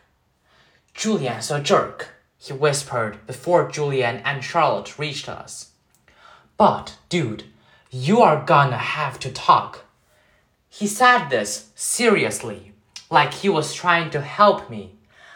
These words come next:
I nodded as Julian and Charlotte caught up to us. We were all quiet for a second, all of us just kind of nodding,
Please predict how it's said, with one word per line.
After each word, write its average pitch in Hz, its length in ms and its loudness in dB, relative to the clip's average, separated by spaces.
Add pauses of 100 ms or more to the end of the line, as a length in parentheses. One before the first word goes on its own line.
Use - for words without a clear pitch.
(140)
I 170 120 4
nodded 165 640 4 (340)
as 143 280 -2
Julian 139 540 0
and 131 160 -6
Charlotte 160 560 4
caught - 320 0
up 180 240 4
to 117 140 -8
us. - 400 -10 (840)
We 220 140 2
were 143 260 2
all 202 400 6
quiet 170 380 4
for 139 180 0
a 135 200 -4
second, 131 280 -6 (800)
all 226 280 8
of 170 140 2
us - 420 -4
just 185 300 -2
kind 160 240 -2
of 139 160 -6
nodding, 117 540 0